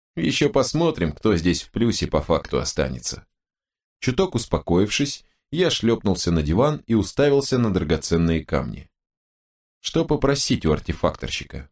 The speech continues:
Скрытность, силу, интеллект?» Вспомнив про интеллект и связанную с его использованием ауру смерти, я открыл окно характеристик и некоторое время с умным видом изучал написанное там.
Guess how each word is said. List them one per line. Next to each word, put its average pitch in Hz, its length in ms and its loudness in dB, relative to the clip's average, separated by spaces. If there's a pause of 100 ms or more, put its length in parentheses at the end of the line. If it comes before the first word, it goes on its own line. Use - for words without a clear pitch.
(120)
Скрытность, 120 680 0
силу, 107 480 2 (160)
интеллект?» 87 600 0 (1400)
Вспомнив 120 520 0
про 98 180 0
интеллект 104 500 0 (280)
и 107 80 -2
связанную 101 560 2
с - 100 -4
его 101 220 4
использованием 82 720 0
ауру 90 320 2
смерти, - 580 -4 (460)
я 165 160 2
открыл 147 360 2
окно 117 220 0
характеристик 151 840 -2
и 123 80 2
некоторое 104 480 2
время 127 300 2
с - 160 -4
умным 90 260 4
видом 127 400 2
изучал 95 480 0
написанное 76 640 -2
там. - 320 -6